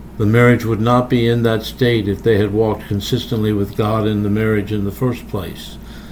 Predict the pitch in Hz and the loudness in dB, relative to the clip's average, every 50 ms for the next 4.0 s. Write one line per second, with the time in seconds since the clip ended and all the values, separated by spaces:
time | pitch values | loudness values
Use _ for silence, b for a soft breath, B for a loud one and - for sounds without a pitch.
0 | B B B B - 113 104 107 117 113 117 113 98 104 104 104 104 110 117 117 | B B B B -4 -2 0 2 4 4 4 2 2 0 0 0 2 2 2 2
1 | 120 131 123 113 123 120 - - 127 113 104 95 - - - - - - B B | 2 2 2 2 0 -2 0 2 2 2 2 2 -2 -6 -12 -14 -14 -16 B B
2 | B B B 104 104 107 107 113 110 104 107 104 104 104 110 101 104 107 107 107 | B B B -2 0 2 2 2 2 2 2 0 0 2 2 2 4 2 2 2
3 | 101 104 101 95 92 92 92 87 - - 110 101 92 104 104 98 95 - - 85 | 2 0 0 -2 -2 -4 -6 -6 -6 -6 -4 -2 0 0 0 -2 -2 -4 -8 -10